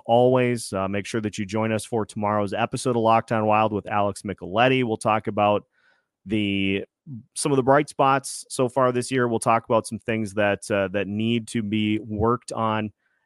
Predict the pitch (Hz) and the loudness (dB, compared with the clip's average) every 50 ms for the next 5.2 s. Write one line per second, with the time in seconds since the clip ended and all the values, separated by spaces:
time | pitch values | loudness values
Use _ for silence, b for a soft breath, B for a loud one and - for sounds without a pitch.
0 | _ _ - 107 110 110 101 92 98 101 87 85 117 117 135 151 165 175 175 170 | _ _ -2 0 0 0 -2 -4 -8 -10 -4 2 6 8 8 8 8 6 4 0
1 | - _ _ - 120 120 117 - - 123 113 107 98 127 139 139 123 143 151 156 | -6 _ _ 2 4 4 4 2 2 2 2 2 4 2 2 4 4 6 6 6
2 | 165 170 170 156 139 151 151 143 127 - - 156 151 143 131 127 139 151 165 170 | 6 6 4 2 2 0 -2 -2 -2 -2 -2 0 0 0 0 2 2 4 4 4
3 | 156 - - 139 120 113 - - - - 127 143 151 156 131 107 101 95 98 - | 2 2 -2 -4 -6 -6 -10 -8 -2 2 4 4 6 6 4 2 0 -2 -6 -8
4 | - 127 117 110 110 110 110 107 107 - - 107 101 107 101 104 104 104 104 101 | -6 -4 -2 0 2 2 2 2 0 -2 -4 -4 -4 -2 0 0 2 2 2 0
5 | 101 101 - | 0 -2 -6